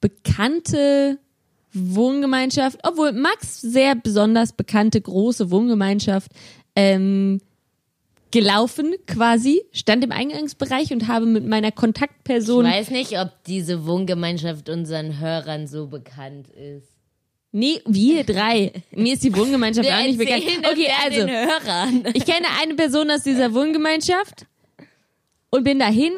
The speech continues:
Speaker 1: und wollte meinen Foodsharing-Stuff verteilen. Und diese Person stand gerade unten im Flur mit einem Typen von der Telekom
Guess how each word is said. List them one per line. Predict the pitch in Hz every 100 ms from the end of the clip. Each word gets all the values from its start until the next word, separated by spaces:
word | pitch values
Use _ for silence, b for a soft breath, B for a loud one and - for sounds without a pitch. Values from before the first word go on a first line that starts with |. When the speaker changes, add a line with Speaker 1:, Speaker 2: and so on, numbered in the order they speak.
| -
Speaker 1:
und | 269 226
wollte | 262 262
meinen | 233 226
Foodsharing-Stuff | 311 311 226 180 190 202 180 185
verteilen. | 175 180 170 170 185 294 B B
Und | - 233
diese | 233 220
Person | 240 208 208 302
stand | - - 240 320
gerade | - 233 247 254
unten | - 285 -
im | 233 220
Flur | - 254 302
mit | 269 277
einem | 247 233
Typen | 294 - 240
von | 240
der | 208
Telekom | 233 285 294 - 165 175